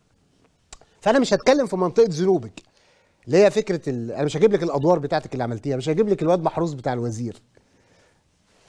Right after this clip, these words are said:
آه، أو غيره يعني من الأفلام، عشان أقول لك ده يستحق التوبة منه ولا لأ، وده يستحق إنه قيمة للمجتمع ولا لأ. يعني هو ده الفن القيمة للمجتمع؟ الدور اللي أنت عملتيه مع عادل إمام ما فيهوش أي حاجة غير بورنو،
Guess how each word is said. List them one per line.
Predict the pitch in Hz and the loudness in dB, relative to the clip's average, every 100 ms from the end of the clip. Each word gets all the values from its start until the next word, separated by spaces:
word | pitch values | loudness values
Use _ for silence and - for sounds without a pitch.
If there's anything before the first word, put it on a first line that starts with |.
| _ _ _ _ _ - | _ _ _ _ _ -14
آه، | 123 120 | -6 -4
أو | - 151 185 | 0 2 4
غيره | 254 381 339 | 4 4 4
يعني | 320 277 | 2 0
من | 208 | -2
الأفلام، | 180 165 190 233 254 175 | -4 -4 -2 0 0 -2
عشان | 151 196 202 185 - 151 | -2 0 -2 -4 -4 2
أقول | 214 262 | 2 4
لك | 226 156 | 0 2
ده | 262 | 2
يستحق | 247 - 247 262 220 | 2 -4 -4 -2 -4
التوبة | - 254 262 190 220 | 0 2 2 2 0
منه | 269 247 | 2 2
ولا | 190 160 | 2 2
لأ، | 147 - _ _ _ _ _ _ _ _ | -2 -6 _ _ _ _ _ _ _ _
وده | 139 170 285 | -4 2 4
يستحق | 294 - 240 - - - | 2 -2 -2 0 0 -2
إنه | 202 196 | -2 0
قيمة | - 285 277 | 0 0 2
للمجتمع | 240 226 220 - 285 254 | 0 0 -2 0 0 2
ولا | 196 170 | 0 -2
لأ. | 160 | -2
يعني | 151 175 | 0 2
هو | 240 | 2
ده | 233 | 0
الفن | 240 254 262 | -2 -2 0
القيمة | 247 - 269 254 | -2 -2 -2 -2
للمجتمع؟ | 233 - 294 269 - _ _ 120 | -4 -2 -4 -4 -10 _ _ -14
الدور | 123 214 208 | 2 4 4
اللي | 190 | -2
أنت | 202 185 | -2 -2
عملتيه | 156 147 196 | -4 -8 -6
مع | 185 | -2
عادل | 165 180 170 151 | -2 -4 -6 -2
إمام | 170 160 123 - _ _ | -2 -2 -6 -14 _ _
ما | 131 | -4
فيهوش | 165 233 | -2 -2
أي | - 240 | 2 2
حاجة | 220 226 220 | 2 0 0
غير | 214 | -2
بورنو، | 175 240 240 170 113 | 0 2 2 -2 -10